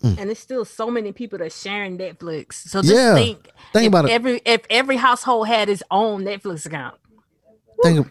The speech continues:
Speaker 1: think about how much money they would have. That's why they able to make shit like Bright and spend so much money on it and be like, "Fuck it." They just buy up everything too. Like, a lot of them movies that say Netflix, like,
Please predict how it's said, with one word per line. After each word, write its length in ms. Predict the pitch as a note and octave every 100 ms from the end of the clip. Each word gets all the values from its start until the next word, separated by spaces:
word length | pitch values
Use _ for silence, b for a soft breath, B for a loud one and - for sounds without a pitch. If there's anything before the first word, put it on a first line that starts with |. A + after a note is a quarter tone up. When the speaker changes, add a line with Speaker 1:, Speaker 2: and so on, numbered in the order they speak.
| -
Speaker 1:
think 180 | - D#3+
about 160 | C#3+ C3
how 60 | B2+
much 180 | G#2+
money 220 | G#2 G2+ F2
they 120 | F2
would 120 | E2
have. 320 | E2+ D#2 D#2+ - _ _ _ _ _ _ _ _ _
That's 200 | - D4+
why 140 | A#3+ G#3
they 160 | G3 F3+
able 220 | F#3+ G3+ F3
to 80 |
make 320 | D#3 G3+ - -
shit 260 | - D3+
like 260 | C3 A2+ F#2+
Bright 380 | G2+ A#2 G2+ - _
and 120 | G2+
spend 360 | - - C3+ B2+
so 100 | B2+
much 200 | A#2+ G#2
money 320 | A2+ A2+ G#2+
on 200 | G#2 G2
it 160 | E2+ - b b b b b -
and 120 | F#2+
be 120 | A2
like, 200 | G2 E2+
"Fuck 320 | - A2 G2
it." 100 | D2+ -
They 140 | B3
just 220 | C#4+ A#3 D3
buy 160 | E3
up 180 | C#3+ -
everything 520 | E3 C3+ B2+ A2+ G2+
too. 220 | G2+ D3+
Like, 180 | B2+ A2+
a 60 | A2+
lot 200 | D3+ F#3+
of 60 |
them 140 | F3+ C#3
movies 340 | D3 D#3 C3+
that 120 | A2+
say 200 | - C3
Netflix, 540 | A#2 A#2 B2 C3 B2+ A2 - B B B
like, 240 | A#2+ G#2